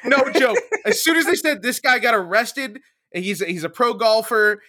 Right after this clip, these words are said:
and sh-, he was going to see a fake fifteen-year-old, but that's what he got arrested 'cause he was trying to find a fifteen-year-old." I was like, "Hmm, that's three under par." <laughs> That's all I thought. And then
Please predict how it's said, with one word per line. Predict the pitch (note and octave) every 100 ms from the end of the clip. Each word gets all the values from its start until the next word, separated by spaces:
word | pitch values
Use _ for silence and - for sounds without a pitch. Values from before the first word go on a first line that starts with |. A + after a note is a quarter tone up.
| _ -
and | F3 E3+ E3+
sh-, | - -
he | F#3+ F#3+
was | F3+ -
going | F3+ G3+ G#3+
to | G3+
see | - G#3
a | E3
fake | D#3 - G3+ G3+
fifteen-year-old, | A#3+ A3 - A3 G3+ F#3+ F#3
but | E3 D3
that's | E3+ E3+
what | F3+
he |
got | F3
arrested | F3 D#3 G3+ D3+
'cause | D#3+
he | D#3+
was | C#3+
trying | G3+ F3
to |
find | E3+ F#3
a | D3
fifteen-year-old." | A3 G#3 A3 A3+ G3 E3+
I | F3+
was |
like, | F3+ D#3 _ _ _
"Hmm, | F4+ D4 A#3 G3+ F#3 - _
that's | - -
three | - G#3+ A3
under | A3 A#3
par." | - D#4 C4 -
<laughs> | - - - C4 - B3+ D#4
That's | - - -
all | - C#4
I | C#4+
thought. | - D#4 B3+ - A#3 D#4+ -
And | B3 -
then | D#4+